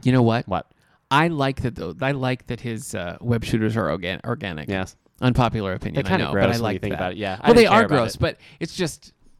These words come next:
Speaker 1: that's, like, the one thing that spiders do, and for
Speaker 2: Yeah.
Speaker 1: him to not have that power is,
Speaker 2: Yeah,
Speaker 1: I,
Speaker 2: I
Speaker 1: I,
Speaker 2: didn't
Speaker 1: I
Speaker 2: care about that
Speaker 1: understand
Speaker 2: either
Speaker 1: why they did it,
Speaker 2: growing up.
Speaker 1: you know.
Speaker 2: So I was like, "Sure, that's fine."
Speaker 1: Yeah.
Speaker 2: It's
Speaker 1: As,
Speaker 2: Louise.
Speaker 1: as we mentioned, we did dig into some Spider-Man comics as well as other Marvel
Speaker 2: Mm-hmm.
Speaker 1: Comics issues with author Fred Van Lente, who wrote
Speaker 2: Yeah.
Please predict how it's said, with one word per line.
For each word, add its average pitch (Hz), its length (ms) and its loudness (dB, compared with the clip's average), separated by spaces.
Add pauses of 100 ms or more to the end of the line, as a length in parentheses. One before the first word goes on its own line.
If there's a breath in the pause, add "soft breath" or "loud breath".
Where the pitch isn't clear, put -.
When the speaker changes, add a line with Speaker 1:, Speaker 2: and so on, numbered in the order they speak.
(100)
Speaker 1:
that's, - 260 -6
like, 156 120 -6
the 139 100 0
one 127 460 -4
thing 110 440 -6
that 90 160 -12
spiders 110 440 -6
do, 107 400 -6
and 107 100 -8
for 120 60 -2
Speaker 2:
Yeah. 104 120 2
Speaker 1:
him 113 120 -2
to 110 60 -10
not 110 300 -8
have 101 200 -10
that - 160 -8
power 71 360 -6
is, - 220 -14
Speaker 2:
Yeah, 95 140 0
Speaker 1:
I, 87 40 0 (140)
Speaker 2:
I 143 80 4
Speaker 1:
I, 147 60 6
Speaker 2:
didn't 139 140 4
Speaker 1:
I 180 80 0
Speaker 2:
care 101 80 2
about 98 100 4
that 180 40 6
Speaker 1:
understand 160 440 4
Speaker 2:
either - 80 0
Speaker 1:
why 117 100 0
they 107 160 -6
did 92 220 -10
it, 71 80 -8
Speaker 2:
growing 92 180 0
up. 90 80 0
Speaker 1:
you 123 80 -4
know. 71 180 -12
Speaker 2:
So 92 280 -6 (120)
I 123 40 -4
was 107 100 -2
like, 104 140 -4
"Sure, 147 240 2
that's 127 160 -4
fine." 113 240 0
Speaker 1:
Yeah. 113 160 -4 (220)
Speaker 2:
It's - 60 -4
Speaker 1:
As, 147 180 4
Speaker 2:
Louise. 92 100 -2
Speaker 1:
as 160 160 6
we 160 80 8
mentioned, 120 260 2
we 120 80 2
did 143 280 2
dig 131 200 2
into 120 520 2
some 113 160 -2
Spider-Man 113 360 2
comics 113 320 -4
as 110 100 -4
well 113 140 -2
as 110 100 -6
other 113 200 0
Marvel 104 260 -4
Speaker 2:
Mm-hmm. 104 140 -2
Speaker 1:
Comics 104 360 -6
issues 110 380 -6
with 117 160 -4
author 113 260 2
Fred 107 220 0
Van 107 180 -4
Lente, 139 280 -4
who 123 140 -2
wrote 123 300 4
Speaker 2:
Yeah. - 100 -20